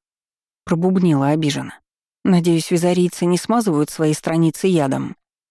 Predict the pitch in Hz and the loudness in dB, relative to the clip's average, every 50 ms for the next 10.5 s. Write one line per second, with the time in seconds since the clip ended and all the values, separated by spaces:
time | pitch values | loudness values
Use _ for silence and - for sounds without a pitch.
0 | _ _ _ _ _ _ _ _ _ _ _ - 160 143 139 139 147 143 143 - | _ _ _ _ _ _ _ _ _ _ _ -2 0 2 2 2 0 0 -2 -2
1 | 170 151 - - - _ _ _ _ _ _ _ _ _ _ - 233 240 247 233 | -4 -4 -4 -8 -14 _ _ _ _ _ _ _ _ _ _ 0 0 2 0 0
2 | - 208 - - 196 202 180 151 147 - - - - _ _ _ _ _ _ _ | -2 -2 -2 0 2 2 2 0 -2 -4 -10 -14 -16 _ _ _ _ _ _ _
3 | _ _ _ _ _ - 151 147 147 139 147 147 143 139 139 139 139 139 139 139 | _ _ _ _ _ -6 -4 -2 -2 -2 0 0 0 0 0 -2 -2 -2 -2 -2
4 | 139 139 143 143 143 139 - 147 - 143 139 139 - 143 139 147 143 143 143 - | 0 2 2 2 2 0 0 -2 -4 -4 -4 -4 -4 -4 -2 -2 -2 -2 -2 -4
5 | - - - - _ _ _ _ _ _ _ _ _ _ _ _ - - - - | -8 -12 -16 -18 _ _ _ _ _ _ _ _ _ _ _ _ -16 -14 -12 -6
6 | - 156 143 135 135 143 135 127 123 113 - - - - _ _ _ _ _ _ | -2 0 0 2 0 -2 -4 -6 -8 -10 -10 -12 -14 -18 _ _ _ _ _ _
7 | _ _ _ _ _ _ _ _ _ _ _ _ _ _ _ - - 156 143 147 | _ _ _ _ _ _ _ _ _ _ _ _ _ _ _ -6 -6 -4 -2 0
8 | 151 156 160 151 143 139 143 143 160 170 175 165 - - - - - 135 135 139 | 2 2 2 2 2 2 2 0 0 0 -2 -2 -4 -6 -8 -6 -6 -4 -2 0
9 | 135 135 135 135 135 - - 131 165 - 139 139 135 135 135 139 147 - 147 139 | 0 2 2 0 -2 -2 -4 -4 -2 -2 -2 0 0 -2 -2 -2 -2 -2 -2 -2
10 | 147 - 143 131 123 - 127 127 - - | -2 -4 -4 -6 -6 -8 -12 -14 -14 -16